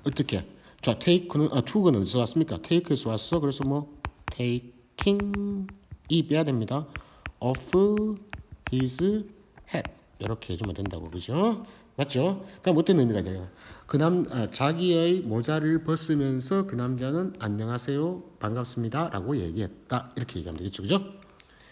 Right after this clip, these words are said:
그다음, "The girl sat on the grass에" 있습니다. 그죠?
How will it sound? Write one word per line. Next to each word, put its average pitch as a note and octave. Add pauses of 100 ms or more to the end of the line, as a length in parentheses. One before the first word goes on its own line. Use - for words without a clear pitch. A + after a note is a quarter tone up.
(120)
그다음, C3+ (400)
"The D#3
girl E3 (400)
sat G3
on D3+
the D3+ (180)
grass에" C#3+
있습니다. F2
그죠? C#3